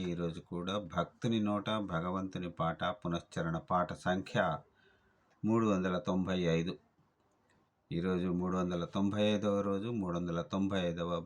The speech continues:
భక్తి గీతాన్ని పాడుకుని ఆనందిద్దాం. దేశభక్తి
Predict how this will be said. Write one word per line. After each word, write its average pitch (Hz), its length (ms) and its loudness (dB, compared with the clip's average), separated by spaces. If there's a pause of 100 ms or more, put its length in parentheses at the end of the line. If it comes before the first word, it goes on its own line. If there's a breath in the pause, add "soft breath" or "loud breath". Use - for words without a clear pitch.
భక్తి 82 240 -4
గీతాన్ని 82 500 -4 (100)
పాడుకుని 80 460 -2
ఆనందిద్దాం. 82 680 -6 (2250)
దేశభక్తి 101 680 2